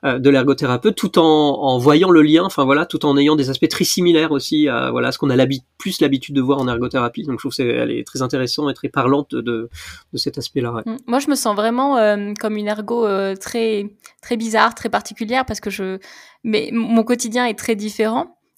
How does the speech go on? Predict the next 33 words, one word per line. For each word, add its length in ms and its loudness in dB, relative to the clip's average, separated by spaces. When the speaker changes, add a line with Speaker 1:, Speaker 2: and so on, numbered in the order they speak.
Speaker 2:
Et 160 6
en 80 6
même 240 0
temps, 300 0
euh, 320 2
je 80 -12
crois 100 -4
que 60 -6
je 40 -6
me 40 -2
suis 160 -8
jamais 280 -2
sentie 440 -6
autant 440 -6
ergothérapeute 800 -4
que, 540 -8
que, 360 -10
que 140 -12
maintenant, 400 -6
parce 160 -10
que, 120 -8
euh, 200 -2
en 100 -4
fait, 220 -2
les, 280 -4
les 160 0
processus 680 -4
de 100 -2
réflexion 500 -6
sont 240 -8
exactement 720 -4
les 120 -2
mêmes. 340 -4